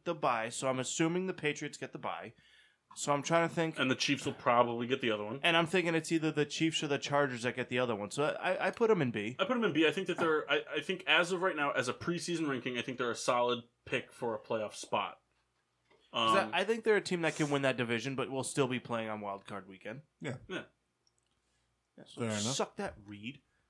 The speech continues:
Speaker 3: Hey, listen.
Speaker 1: Try and guess what I'm gonna say.
Speaker 3: I just had a feeling.
Speaker 1: Swine.
Speaker 3: <laughs> I will accept that.
Speaker 2: All right, next.
Speaker 3: Dallas
Speaker 2: C.
Speaker 3: Cowboys. Really? You know, I, am I
Speaker 2: I think the
Speaker 3: misremembering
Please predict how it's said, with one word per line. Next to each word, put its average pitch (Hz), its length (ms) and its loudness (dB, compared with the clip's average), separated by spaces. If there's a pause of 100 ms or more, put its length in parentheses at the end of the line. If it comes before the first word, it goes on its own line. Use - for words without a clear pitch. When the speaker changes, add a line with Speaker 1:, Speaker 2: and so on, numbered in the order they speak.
(320)
Speaker 3:
Hey, 175 220 -8
listen. 143 80 -6
Speaker 1:
Try 190 160 4
and 120 100 -4 (140)
guess 151 280 0
what 123 80 -2
I'm 107 140 -2
gonna 101 160 -6
say. 98 400 -8 (160)
Speaker 3:
I 110 180 -2
just 123 200 -2
had 123 120 -4
a 143 60 -6
feeling. 120 480 -4 (320)
Speaker 1:
Swine. 95 640 -14 (400)
Speaker 3:
<laughs> - 840 -2
I 107 120 -2
will 143 120 -2
accept 139 320 -6
that. 110 180 -8 (640)
Speaker 2:
All 117 80 0
right, 113 100 2 (280)
next. 139 260 -6 (1200)
Speaker 3:
Dallas 113 380 2
Speaker 2:
C. - 720 -2 (140)
Speaker 3:
Cowboys. 90 460 -12
Really? 147 460 -2 (560)
You 127 120 0
know, 151 220 0
I, 123 220 -6 (1500)
am 139 180 -2
I 156 100 8
Speaker 2:
I - 20 6
think 175 140 4
the 180 100 -2
Speaker 3:
misremembering 185 480 0